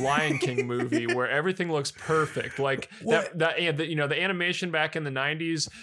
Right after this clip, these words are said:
Speaker 1: it was, if they would have had the technology, they would have made it look more
Speaker 2: Yeah.
Speaker 1: realistic, but they
Speaker 2: At,
Speaker 1: didn't.
Speaker 2: literally at
Speaker 1: <laughs>
Speaker 2: this point, it's Disney being like,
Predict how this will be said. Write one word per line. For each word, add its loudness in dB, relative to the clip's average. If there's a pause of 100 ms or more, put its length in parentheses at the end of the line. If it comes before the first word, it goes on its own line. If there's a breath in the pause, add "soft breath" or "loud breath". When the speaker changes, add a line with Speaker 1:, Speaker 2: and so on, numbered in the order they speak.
(180 loud breath)
Speaker 1:
it 0
was, 0 (180 loud breath)
if -2
they 2
would 2
have -2
had 2
the -2
technology, 0
they 0
would 2
have 0
made 2
it 0
look -2
more 2
Speaker 2:
Yeah. 2
Speaker 1:
realistic, 0
but -4
they 4
Speaker 2:
At, -2
Speaker 1:
didn't. 0
Speaker 2:
literally 4
at 4
Speaker 1:
<laughs> -
Speaker 2:
this 2
point, 2
it's 2
Disney 4
being 4
like, 2